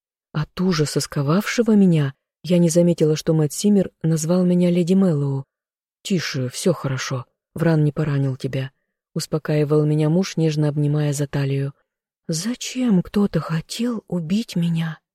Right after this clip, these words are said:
тихо спросила я. «Как же страшно стало! Ведь это я могла сейчас лежать на полу, и, скорее всего, мне бы не повезло, как Тисии. Мне бы никто не успел помочь». «Я не оставлю это так.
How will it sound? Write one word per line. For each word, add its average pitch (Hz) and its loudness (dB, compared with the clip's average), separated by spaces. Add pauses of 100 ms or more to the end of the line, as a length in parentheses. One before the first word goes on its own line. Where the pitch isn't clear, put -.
(300)
тихо 165 -2
спросила 160 -2
я. 151 0 (440)
«Как 156 -2
же 170 2
страшно 220 -2
стало! 185 -2 (280)
Ведь 175 -2
это 190 0
я 180 2
могла 220 2
сейчас 202 -6
лежать 170 -2
на 165 0
полу, 175 0 (320)
и, 165 -2
скорее 180 2
всего, 185 2
мне 185 4
бы 180 4
не 196 4
повезло, 196 0
как - -6
Тисии. 151 -4 (360)
Мне 190 6
бы 202 4
никто 202 2
не 180 4
успел 190 0
помочь». 208 -2 (720)
«Я 139 2
не 180 4
оставлю 156 2
это 156 4
так. - -6